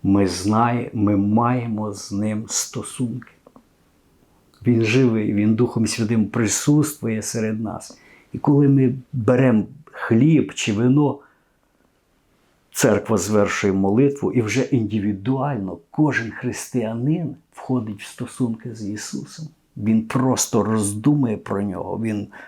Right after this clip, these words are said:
молиться, він Його славить. І все це сердечно проходить в думках. Так що говорити, коли треба молитись, тоді чи тоді,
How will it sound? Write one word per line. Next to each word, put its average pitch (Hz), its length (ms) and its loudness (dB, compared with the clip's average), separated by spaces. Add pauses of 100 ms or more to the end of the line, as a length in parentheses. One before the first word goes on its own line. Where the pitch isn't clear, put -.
(120)
молиться, 104 800 2
він 113 180 2
Його 127 220 4
славить. 120 800 0 (200)
І 110 60 -2
все 147 180 0
це - 160 -6
сердечно 147 600 -6
проходить - 500 -14
в 104 100 -16
думках. - 540 -6 (360)
Так 127 180 0
що 107 160 0
говорити, 131 480 4
коли 131 320 2
треба 120 320 0
молитись, 123 640 -2
тоді 117 380 0
чи - 160 -10
тоді, 107 420 -8